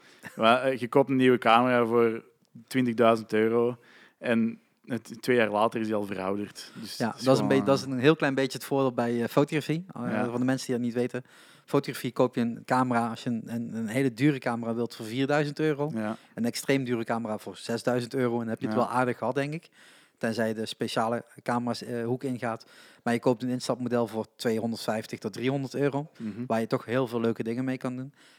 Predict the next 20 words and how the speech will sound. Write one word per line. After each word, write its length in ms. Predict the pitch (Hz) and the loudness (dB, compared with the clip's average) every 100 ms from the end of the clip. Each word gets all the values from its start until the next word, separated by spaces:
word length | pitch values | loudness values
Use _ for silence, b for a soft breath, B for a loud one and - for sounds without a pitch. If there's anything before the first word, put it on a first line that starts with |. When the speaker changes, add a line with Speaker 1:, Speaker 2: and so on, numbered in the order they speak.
| b - | b -6
Speaker 1:
Een, 240 | 131 127 | -4 -4
eh, 220 | - 120 113 | -6 -6 2
filmcamera, 800 | 156 170 151 120 113 110 113 127 - 113 _ _ | 4 4 4 2 2 -2 -4 -6 -12 -20 _ _
eh, 140 | - 123 - - | -14 -12 -10 -8
daar 120 | 117 | -8
koop 240 | - 135 - | 0 0 0
je 60 | |
iets 120 | 117 - | -8 0
leuks 240 | 123 - | 0 0
voor 140 | 117 | -6
vijf, 360 | 107 117 120 - | -2 -2 -2 -8
zes, 320 | - 131 120 - | -8 -6 -4 -6
zevenhonderd 560 | - 117 127 139 147 147 | -6 -2 0 0 -2 0
euro. 360 | 160 147 160 202 | 2 2 0 -2
Speaker 2:
Mhm. 180 | 110 107 107 127 | -6 -6 -6 -10
Speaker 1:
Hè, 140 | 120 131 | -2 -2
dan 100 | 127 | 0
kun 120 | 123 | 0
je 200 | 117 117 104 _ - | 0 0 -6 _ -4
leuk, 380 | 120 127 - | 0 0 -2